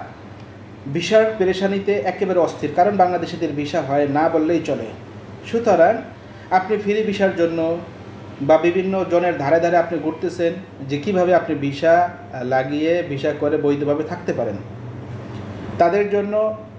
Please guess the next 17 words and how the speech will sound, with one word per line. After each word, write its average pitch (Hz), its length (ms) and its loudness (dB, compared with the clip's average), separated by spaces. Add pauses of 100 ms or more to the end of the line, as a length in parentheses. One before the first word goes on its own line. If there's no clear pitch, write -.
(300)
সবথেকে 220 600 0
সহজলভ্য, 170 880 2 (580)
তুলনামূলকভাবে 170 680 4
খরচ 165 360 2
কম, 156 260 4 (580)
এটি 196 200 0
হলো 196 220 2
আপনার 175 320 4
নিজ 185 560 -2
লাইসেন্স 156 480 2
করে, 196 220 2
নিজে 170 260 0
পার্টনারশিপ 165 640 0
ভিসা 147 220 0
করে 190 260 0 (260)
আপনি 156 240 0
এখানে 165 380 2